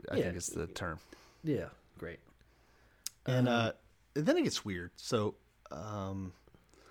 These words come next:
Speaker 1: he's explaining, "Oh, no, it's all good, boys. Don't even sweat about it." And, uh, he's like, "It's not you who sent me here, but God." So basically, God compelled you to do this. Um, and, he, and this is, this is the weirdest sentence to me.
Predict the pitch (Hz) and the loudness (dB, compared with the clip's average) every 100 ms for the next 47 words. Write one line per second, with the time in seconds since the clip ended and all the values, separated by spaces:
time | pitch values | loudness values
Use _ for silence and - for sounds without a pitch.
0 | - - - 131 113 120 - 113 107 139 | -20 -20 -2 2 2 0 -2 0 2 4
1 | 247 226 240 185 - 185 127 117 - 101 | 6 6 6 4 6 6 8 6 8 6
2 | 202 - - 123 117 107 104 104 98 - | 6 4 2 4 4 4 4 2 -2 -10
3 | - - - 95 87 85 87 87 - - | -4 -2 0 0 2 2 4 2 0 -10
4 | - - - - - - 110 113 110 107 | -18 -20 -20 -20 -20 -4 2 4 6 6
5 | 110 117 117 - 170 151 113 117 123 104 | 6 4 2 6 10 10 10 10 10 10
6 | 101 113 95 95 95 92 87 - 123 120 | 4 4 4 4 2 2 0 2 6 8
7 | 113 104 - 95 101 - 92 90 95 85 | 6 2 0 2 2 2 0 2 2 0
8 | - - 82 - 78 90 - 90 85 92 | -6 -12 -10 -4 -2 -2 0 -2 -2 -2
9 | 95 95 - - - - - - - 98 | 0 -2 -4 -8 -20 -20 -16 -4 0 2
10 | 87 - - - 95 101 95 - - - | 2 -2 -10 -6 -2 0 -2 -4 -14 -20
11 | - - _ _ _ - - - - 120 | -20 -20 _ _ _ -16 -10 -6 2 4
12 | 156 139 117 127 143 117 107 95 87 - | 6 4 0 -2 -4 -2 0 0 -2 -2
13 | 92 76 - 85 71 | -2 -4 -6 -6 -6